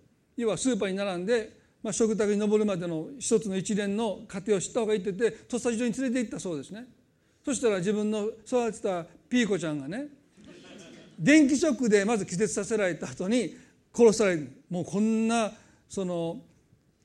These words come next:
ね、包丁じゃないか、それでもうズバッ。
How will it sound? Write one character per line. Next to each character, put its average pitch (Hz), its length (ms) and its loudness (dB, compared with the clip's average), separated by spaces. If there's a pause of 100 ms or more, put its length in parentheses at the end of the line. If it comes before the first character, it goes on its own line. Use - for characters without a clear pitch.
(1000)
ね、 226 140 0
包 175 240 0
丁 196 160 2
じ 170 80 -2
ゃ - 20 -2
な 170 100 -4
い 156 40 -6
か、 175 240 -10
そ - 140 -4
れ 196 60 2
で 190 100 2
も 165 120 -2
う 135 80 -6
ズ 175 200 -6
バ 196 180 -2
ッ。 - 20 -12